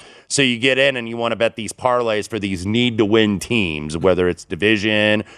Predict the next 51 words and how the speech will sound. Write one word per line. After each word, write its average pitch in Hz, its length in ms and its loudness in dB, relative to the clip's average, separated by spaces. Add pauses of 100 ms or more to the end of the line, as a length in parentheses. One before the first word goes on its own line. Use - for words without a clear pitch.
(160)
or 98 180 4
whether 85 320 2
it's 76 200 -4
a 69 320 -2
wild 110 380 0
card 104 260 -2
spot 107 400 2
or 98 80 -2
something 104 400 0
else, 104 360 4
or 87 100 0
whether 90 260 2
it's - 140 -10
to 90 80 -10
wrap 95 280 0
up 95 220 0 (240)
home 98 340 -2
field, 127 520 2
or 98 120 0
whether 107 280 2
it's 95 120 -2
just 113 200 -2
a 90 60 -6
really 104 240 2
good 90 200 -2
team 107 300 -2
like 85 200 -2
the 85 80 -8
Los 90 300 0
Angeles 85 460 -6
Dodgers. 127 600 -2 (300)
And 113 200 -2
by 113 180 4
the 107 100 0
way, 98 240 -2
we 117 140 -4
haven't 95 300 -2
really 110 220 -2
had 92 220 0
much 98 220 -4
to 82 60 -4
update 85 400 0
'cause 76 140 -10
we 82 100 -2
hadn't 85 180 0
had 90 120 2
a 82 40 2
lot 85 200 2
of 73 60 -4
scoring 98 460 -2
there 80 260 0